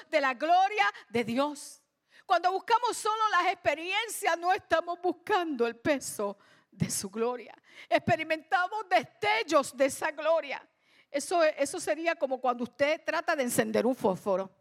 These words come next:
¿Lo va a tratar de encender o un encendedor de estos de, ok, estoy, estoy a la antigua, fósforo? Y usted lo trata de encender y, y saca una chispita, ¿verdad? Pero hasta que no enciende bien, ese fósforo no tiene un llam-,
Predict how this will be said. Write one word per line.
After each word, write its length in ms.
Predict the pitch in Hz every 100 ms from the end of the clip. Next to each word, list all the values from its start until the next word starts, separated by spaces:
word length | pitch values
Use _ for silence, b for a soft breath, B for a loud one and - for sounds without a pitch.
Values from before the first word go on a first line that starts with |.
| _ b b -
¿Lo 140 | 240
va 140 | 247
a 40 | 294
tratar 320 | 349 330 349
de 100 | 339
encender 600 | 370 370 370 370 381 294 _
o 120 | 247
un 340 | 233 247 302
encendedor 580 | 311 330 339 285 277 294
de 120 | 302
estos 220 | 277 - 247
de, 280 | 233 - _
ok, 200 | - 233 170 147 147 262 _
estoy, 260 | - 214 240
estoy 240 | 208 233
a 60 | 233
la 80 | 226
antigua, 400 | 185 214 185 165
fósforo? 440 | - 180 - - _ b b b b b -
Y 80 |
usted 220 | 285 285 339
lo 100 | 403
trata 340 | 392 381 403
de 60 | 381
encender 560 | 392 415 392 415 415 302
y, 360 | 311 262 -
y 40 | 277
saca 320 | - 349 -
una 160 | 370 311
chispita, 640 | 403 - 262 233 226 226
¿verdad? 240 | 226 240 349 523 - _ _ _ _
Pero 180 | 302 311
hasta 240 | 294 262
que 140 | 269
no 100 | 277 381
enciende 520 | 494 494 494 480 403
bien, 680 | 440 554 640 719 - _ _ _ _
ese 280 | 226 277 269
fósforo 420 | 311 311 247 202
no 120 | 190
tiene 200 | 214 202
un 80 | 202
llam-, 240 | 185 185